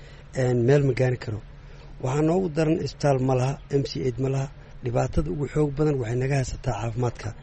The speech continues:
Midda labaad, een, ma helno gargaar bini'aadinimo. Hay'ad ka shaqaysaa ma jirto. Een, dowlad dhexe ma hayno. In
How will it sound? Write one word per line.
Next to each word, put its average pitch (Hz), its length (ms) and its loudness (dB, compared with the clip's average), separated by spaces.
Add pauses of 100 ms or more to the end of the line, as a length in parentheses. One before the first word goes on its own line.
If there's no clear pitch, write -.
(440)
Midda 160 340 0
labaad, 139 380 2 (600)
een, 139 260 4 (120)
ma 165 100 4
helno 139 360 2 (240)
gargaar 135 380 2
bini'aadinimo. 123 580 0 (500)
Hay'ad 139 320 2
ka 156 100 -2
shaqaysaa 131 460 -2
ma 139 100 -2
jirto. 135 300 -4 (600)
Een, 135 300 2 (240)
dowlad 151 320 4
dhexe 135 220 0
ma 131 200 2
hayno. 156 360 -2 (600)
In 147 480 2